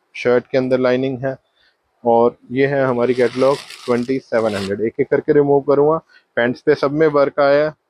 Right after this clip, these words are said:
ये देखिए, पैंट्स में सब में handwork रहेगा। First piece मैं remove कर रहा हूँ, First piece remove कर रहा हूँ, ट्वेंटी सेवन हंड्रेड,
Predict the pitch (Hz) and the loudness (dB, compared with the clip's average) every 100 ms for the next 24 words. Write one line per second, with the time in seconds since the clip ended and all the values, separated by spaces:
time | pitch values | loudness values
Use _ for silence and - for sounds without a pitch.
0 | _ 120 120 123 143 143 _ _ - _ | _ -2 -2 -2 -6 -10 _ _ -20 _
1 | - 123 131 151 151 147 139 151 143 120 | -4 -2 -2 -2 -2 -2 -4 -4 -2 -4
2 | 127 135 139 127 135 127 147 - _ _ | 0 -2 0 -2 -2 0 -2 -4 _ _
3 | _ _ _ _ _ _ _ - _ _ | _ _ _ _ _ _ _ -20 _ _
4 | 147 - - 165 - 156 147 147 151 147 | -2 -2 0 -2 0 -2 0 0 0 0
5 | 139 143 143 156 151 _ 131 135 _ 143 | 0 0 -2 -6 -10 _ -2 -2 _ -10
6 | 135 143 139 143 139 135 143 156 _ _ | -10 -10 -6 -4 -2 0 0 -2 _ _
7 | _ _ _ - 135 139 - 135 143 147 | _ _ _ -2 0 0 0 0 0 0
8 | 151 | 0